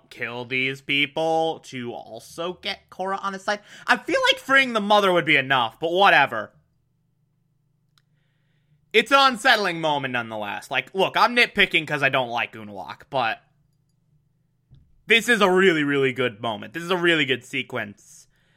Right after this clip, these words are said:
Uh, and then, like, of course, Korra's mother's all broken up about this. So after some debating among the family, Korra is just like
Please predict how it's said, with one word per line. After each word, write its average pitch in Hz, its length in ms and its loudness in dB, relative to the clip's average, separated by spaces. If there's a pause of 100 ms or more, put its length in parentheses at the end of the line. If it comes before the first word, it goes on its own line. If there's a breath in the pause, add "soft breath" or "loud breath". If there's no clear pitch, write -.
(600)
Uh, 120 380 2 (160)
and 135 200 -6
then, 160 220 2
like, 131 260 0
of 131 120 -10
course, 135 500 -2
Korra's 123 380 -6
mother's 151 420 0
all 120 180 -2
broken 123 340 -6
up 120 140 -6
about 107 300 -6
this. - 560 -16 (1000)
So 117 560 -2
after 135 720 0
some 120 720 -4 (500)
debating 127 800 0
among 127 560 -6
the 113 60 -14
family, 120 840 -4
Korra 131 540 -4
is 123 160 -10
just 135 260 -10
like 123 400 -2